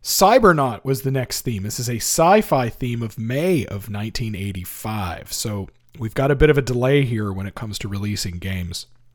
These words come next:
It sells nine hundred units. This is not good. Designed by Greg Kimick and art by Doug, Doug Watson. No,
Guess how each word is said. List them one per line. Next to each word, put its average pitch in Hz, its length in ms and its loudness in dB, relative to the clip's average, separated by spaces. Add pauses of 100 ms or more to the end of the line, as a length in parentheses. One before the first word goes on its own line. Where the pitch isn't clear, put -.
(160)
It 123 100 -2
sells 131 320 2
nine 117 520 0
hundred 107 500 -4
units. 92 400 -8
This 127 300 0
is - 380 -6 (280)
not 98 360 -6
good. 80 300 -10 (280)
Designed 139 420 4
by 123 160 2
Greg 120 320 -2
Kimick 120 400 -4
and 127 220 -4
art 113 260 -6
by 104 160 2
Doug, 95 280 -4 (180)
Doug 98 240 -4
Watson. 107 600 -6
No, 143 600 4